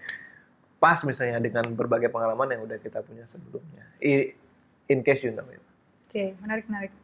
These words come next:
Speaker 2: Ya karena mau lo ngerjain project, mau ngerjain produk ya sama aja kan. Maksudnya mindset problem solving itu akan
Speaker 1: Hmm.
Speaker 2: selalu ada gitu.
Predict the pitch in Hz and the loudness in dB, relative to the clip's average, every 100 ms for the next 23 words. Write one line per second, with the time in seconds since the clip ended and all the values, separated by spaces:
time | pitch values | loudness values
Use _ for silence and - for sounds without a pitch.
0 | _ _ _ - 202 202 254 247 208 202 | _ _ _ -4 2 4 4 2 2 2
1 | 202 202 208 202 202 269 285 254 269 262 | 2 2 2 2 2 4 4 4 2 2
2 | 220 202 202 202 208 233 254 254 185 185 | -2 0 0 0 0 2 0 -4 -10 -8
3 | 185 196 233 226 220 226 220 220 202 233 | -4 2 4 2 0 -6 -6 -6 -4 -2
4 | 233 208 196 208 - 190 190 185 190 196 | -2 -2 -2 -2 0 0 0 -2 -2 0
5 | 190 147 139 139 131 131 156 180 180 180 | 2 4 4 2 2 2 0 0 -2 -6
6 | 170 - | -6 -10